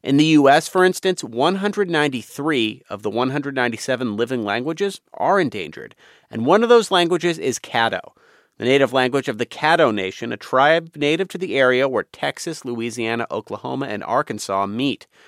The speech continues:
There are just two fluent Caddo speakers left, and they're both now in their nineties. But a younger generation is working to reclaim their native tongue.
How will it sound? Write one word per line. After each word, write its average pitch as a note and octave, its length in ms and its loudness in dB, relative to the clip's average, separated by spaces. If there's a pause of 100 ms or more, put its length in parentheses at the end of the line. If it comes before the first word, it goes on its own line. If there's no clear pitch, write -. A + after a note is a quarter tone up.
(300)
There D3+ 140 6
are F#3 100 6
just D#3+ 280 -6 (200)
two A3+ 520 -6
fluent E3 600 0
Caddo C3 420 0
speakers G#2+ 480 -10
left, G#2 380 -2
and G2+ 160 -8
they're G2+ 100 -10
both A#2 300 -6
now C#3+ 200 -4
in B2+ 100 -4
their C3+ 120 -6
nineties. G#2 580 -8 (460)
But D3+ 100 0
a E3+ 60 6
younger B3+ 260 6
generation C#3 640 2
is F3+ 300 0
working B2+ 380 -2
to G#2+ 200 -14
reclaim B2 600 -2
their C3+ 100 -2
native G2 420 -6
tongue. C3 360 0